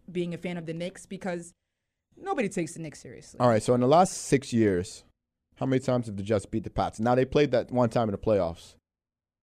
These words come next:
Speaker 1: That's, that was the mo-, that was the most important win.
Speaker 2: That was, to me, the highlight of Rex Ryan's
Speaker 1: We
Speaker 2: career.
Speaker 1: split it. We, we lost both games last season, but they were very close games.
Speaker 2: Horseshoes and hand grenades.
Speaker 1: The, you know, but they were.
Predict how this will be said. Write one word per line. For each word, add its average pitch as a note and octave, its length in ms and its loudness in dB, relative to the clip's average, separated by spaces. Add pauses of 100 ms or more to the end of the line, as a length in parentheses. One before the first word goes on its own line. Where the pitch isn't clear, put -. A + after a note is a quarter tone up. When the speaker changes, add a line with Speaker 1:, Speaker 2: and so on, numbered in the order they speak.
(440)
Speaker 1:
That's, G#3+ 220 -6
that A3 160 0
was B3 100 -4
the A3 80 -8
mo-, A3 140 -8
that A3 120 -8
was A3 100 -8
the A3 60 -8
most G#3+ 180 -8
important A3 320 -12
win. C4+ 80 -8
Speaker 2:
That G2+ 120 2
was, - 140 0
to G2+ 100 -6
me, G#2 180 0
the F2 120 0
highlight G2 340 0
of E2+ 140 -4
Rex G2 280 -2
Ryan's F2+ 320 -4
Speaker 1:
We A3 120 0
Speaker 2:
career. - 120 2
Speaker 1:
split D#4+ 140 2
it. E4+ 180 -8
We, A3+ 220 -6
we A3 140 -6
lost A#3+ 320 -2
both A3 200 2
games F#3 240 -8
last D3 260 -10
season, C3 340 -18 (720)
but G3+ 160 -2
they A3+ 100 10
were A3 100 8
very F#3+ 320 0
close E3+ 260 -8
games. - 420 -18 (960)
Speaker 2:
Horseshoes G2 400 0
and F2+ 80 -4
hand F2+ 180 -4
grenades. E2 340 -8
Speaker 1:
The, A3 160 -2
you B3+ 120 -2
know, G3+ 140 -2
but F#3 100 -4
they A#3 120 6
were. A3 180 0